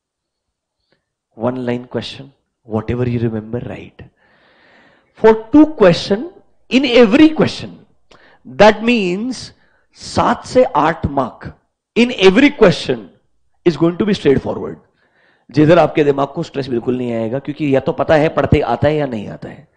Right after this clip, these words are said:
You know this theory, right? <laughs> देखो, मैंने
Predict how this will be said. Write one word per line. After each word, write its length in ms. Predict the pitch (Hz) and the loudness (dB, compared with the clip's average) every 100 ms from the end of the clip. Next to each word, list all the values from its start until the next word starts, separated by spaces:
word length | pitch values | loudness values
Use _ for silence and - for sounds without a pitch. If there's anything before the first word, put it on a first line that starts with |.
| _ _ _ _ _ _ _ _ - | _ _ _ _ _ _ _ _ -4
You 120 | 180 247 | 4 6
know 100 | 226 | 8
this 160 | 190 - | 6 4
theory, 240 | 131 123 120 | -2 0 -2
right? 260 | 120 147 - _ _ _ _ _ _ _ _ _ _ _ _ _ _ _ _ _ _ _ _ _ _ _ _ _ | -2 -4 -4 _ _ _ _ _ _ _ _ _ _ _ _ _ _ _ _ _ _ _ _ _ _ _ _ _
<laughs> 120 | - - - - - _ _ _ _ _ _ _ _ - | -12 -12 -12 -16 -18 _ _ _ _ _ _ _ _ -4
देखो, 160 | 147 | -4
मैंने 300 | 131 131 151 | -4 -4 -2